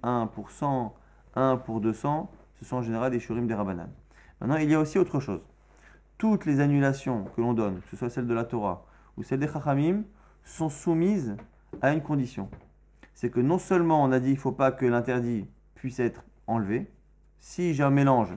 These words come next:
et qu'en fait l'interdit je peux le retirer, ça ne s'appelle pas un mélange.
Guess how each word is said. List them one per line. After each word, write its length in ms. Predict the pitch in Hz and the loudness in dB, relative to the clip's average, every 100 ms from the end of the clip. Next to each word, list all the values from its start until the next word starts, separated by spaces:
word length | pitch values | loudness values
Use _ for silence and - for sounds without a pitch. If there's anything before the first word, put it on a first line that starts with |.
| - | -8
et 100 | 117 | -6
qu'en 200 | - 123 | -4 -2
fait 200 | 127 120 | -2 -2
l'interdit 360 | 120 127 131 127 | -2 0 -2 -4
je 120 | - | -6
peux 340 | 127 120 98 - - - - - _ | 0 2 2 -4 -20 -20 -20 -20 _
le 120 | - 127 | 2 4
retirer, 640 | 135 135 120 123 185 - _ _ | 4 2 0 0 -2 -6 _ _
ça 60 | 113 | -10
ne 40 | |
s'appelle 240 | 104 104 104 | -6 -6 0
pas 120 | 156 | 2
un 40 | |
mélange. 380 | 165 139 104 | 4 2 0